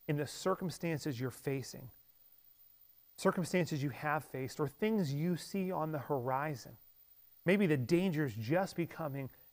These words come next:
evident to you in your life, and you need rescue. And know here, just as we're reading, God wants you to be rescued from those things. He longs to rescue you from those things.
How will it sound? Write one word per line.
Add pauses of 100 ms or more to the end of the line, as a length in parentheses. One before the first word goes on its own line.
(200)
evident
to
you
in
your
life,
and
you
need
rescue. (800)
And
know
here,
just
as
we're
reading, (840)
God (420)
wants
you (760)
to
be
rescued
from
those
things.
He (240)
longs
to
rescue
you
from
those
things.